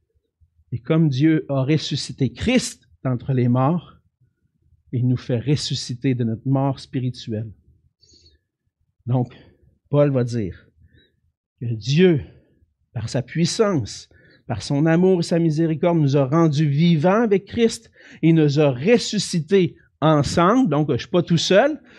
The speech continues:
On est un groupe ensemble, ressuscité, vivant pour Dieu.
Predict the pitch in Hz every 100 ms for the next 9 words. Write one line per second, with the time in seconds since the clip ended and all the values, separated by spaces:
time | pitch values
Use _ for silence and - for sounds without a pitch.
0 | - _ _ - 139 151 170 156 127 180
1 | 254 - - 190 226 - 226 262 302 202
2 | _ _ _ _ _ _ _ 120 165 233
3 | 233 - 220 185 254 277 311 202 147 247
4 | 214 247 247 214 180 151 202 254 359